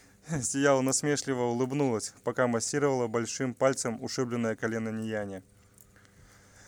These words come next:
Когда она улыбалась, в уголках её рта появились небольшие ямочки, придавая ей совершенно неописуемый вид. «Когда я упал, пыль попала мне в глаза»,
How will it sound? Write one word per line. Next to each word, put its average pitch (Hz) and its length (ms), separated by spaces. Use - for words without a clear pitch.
Когда 143 280
она 170 140
улыбалась, 147 680
в 127 100
уголках 135 440
её 127 180
рта 139 280
появились 123 540
небольшие 120 460
ямочки, 113 600
придавая 120 420
ей 110 160
совершенно 127 760
неописуемый 113 720
вид. 98 300
«Когда 113 260
я 151 140
упал, 135 380
пыль 170 140
попала 120 340
мне 110 160
в 104 40
глаза», 107 400